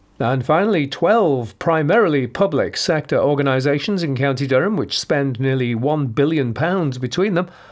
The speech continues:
are working together to maximise the benefits to the local area from their expenditure. Councillors will hear next week. Durham County Council's Cabinet is to receive a report setting out progress to date on the County Durham Pound project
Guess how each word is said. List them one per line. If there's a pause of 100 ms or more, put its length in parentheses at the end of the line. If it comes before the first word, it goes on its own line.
(160)
are
working
together
to
maximise
the
benefits
to
the
local
area
from
their
expenditure. (300)
Councillors
will
hear
next
week. (460)
Durham
County
Council's
Cabinet
is
to
receive
a
report
setting
out
progress
to
date (400)
on
the
County
Durham
Pound
project